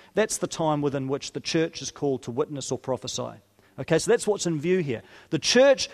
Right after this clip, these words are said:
empowered by the Spirit, we're talking about the age of the church,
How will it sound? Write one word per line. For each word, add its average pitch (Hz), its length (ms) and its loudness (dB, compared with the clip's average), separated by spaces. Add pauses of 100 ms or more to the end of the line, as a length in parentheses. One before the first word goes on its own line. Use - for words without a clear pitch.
empowered 233 600 4
by 208 140 6
the 175 80 0
Spirit, 147 360 2 (140)
we're 175 100 6
talking 220 340 4
about 208 160 6
the 180 160 2
age 220 300 8
of 190 100 -2
the 180 60 -4
church, - 540 0